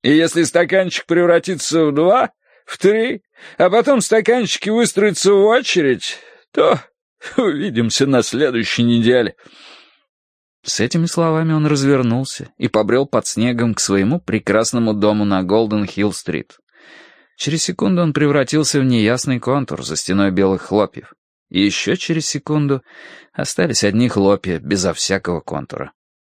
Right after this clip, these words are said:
«Насчёт горячего рома он правильно высказался», — заметил Грейтхаус. «Заглянем в галоп». «Неплохо бы», — ответил Мэтью.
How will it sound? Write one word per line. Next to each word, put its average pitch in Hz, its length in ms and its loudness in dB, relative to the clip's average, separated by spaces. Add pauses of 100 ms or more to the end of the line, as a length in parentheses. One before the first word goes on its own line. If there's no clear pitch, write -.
(1080)
«Насчёт 147 500 0
горячего 143 500 2
рома 175 280 2
он 185 180 2
правильно 85 500 -2
высказался», — 82 680 -6 (300)
заметил 104 480 -2
Грейтхаус. - 600 -6 (560)
«Заглянем 147 560 0
в 98 40 -4
галоп». 98 400 -2 (760)
«Неплохо 120 760 0
бы», — 95 220 -4 (300)
ответил 92 440 -4
Мэтью. 80 440 -6